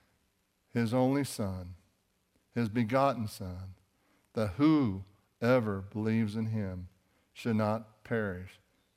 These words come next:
but have everlasting life. What is this everlasting life? What is this eternal life? In John seventeen three, Jesus answered that question by saying this,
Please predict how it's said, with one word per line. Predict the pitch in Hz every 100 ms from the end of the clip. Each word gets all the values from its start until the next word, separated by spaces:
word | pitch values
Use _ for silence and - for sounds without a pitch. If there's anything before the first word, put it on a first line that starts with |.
| _ -
but | 110
have | 107 107 104 98 - _ _ _ _ -
everlasting | 123 107 95 92 - _ _ _ - 101 104 - - 98 95
life. | 104 98 95 - _ _ _ _ _ _ _ -
What | 123
is | 127 117
this | 123 -
everlasting | 123 117 117 120 120 - 123
life? | 117 117 120 123 - _ _ _ _ _
What | 110 113
is | 120 117
this | 117 135
eternal | 113 - 123 120 117
life? | 117 117 117 - _ _ _ -
In | 110 107
John | 113 117
seventeen | 113 127 123 120 127 127
three, | - 123 107
Jesus | 98 113 113 107 104
answered | 120 113 - 110
that | 110 -
question | 120 110 - 104
by | 104 101
saying | - 104 104
this, | 101 92 -